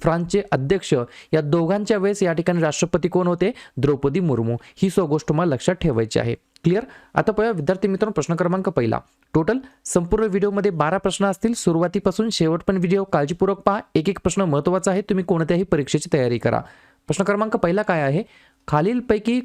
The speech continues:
कोणत्या देशामध्ये कॉप एकोणतीसची, एकोणतीसाव्या क्रमांकाची वार्षिक यू एन बैठक आयोजित केली जात आहे? कॉप ट्वेंटी नाईन असं जरी म्हटलं तरी काय हरकत नाही,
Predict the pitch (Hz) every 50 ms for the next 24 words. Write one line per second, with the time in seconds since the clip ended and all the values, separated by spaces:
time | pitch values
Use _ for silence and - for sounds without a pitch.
0 | - - - 185 185 190 180 180 - 220 233 233 208 160 143 127 120 175 185 190
1 | 165 123 110 113 131 170 190 - - - - - _ _ _ _ - - 202 233
2 | 247 - - - _ _ - 151 156 - - - 214 208 208 202 - 220 208 -
3 | - - 233 247 269 - - - 175 165 - - 226 214 208 208 220 202 - 220
4 | 214 202 233 247 247 - 185 175 165 170 170 156 - 175 156 - 208 208 185 147
5 | 135 151 160 160 - - - 220 - 190 160 147 160 151 160 170 185 202 185 135
6 | 120 135 156 143 - 180 180 180 - - 135 135 143 143 143 131 147 185 175 -
7 | - 160 135 151 170 139 123 113 107 - 117 117 117 117 - _ _ _ _ _
8 | _ - 190 202 214 - - - - - 175 165 160 - 196 185 170 170 170 156
9 | 131 - - - 190 185 - 202 208 180 190 180 196 180 165 156 - 160 156 151
10 | - 175 214 208 - 170 135 127 123 - - 127 - 123 120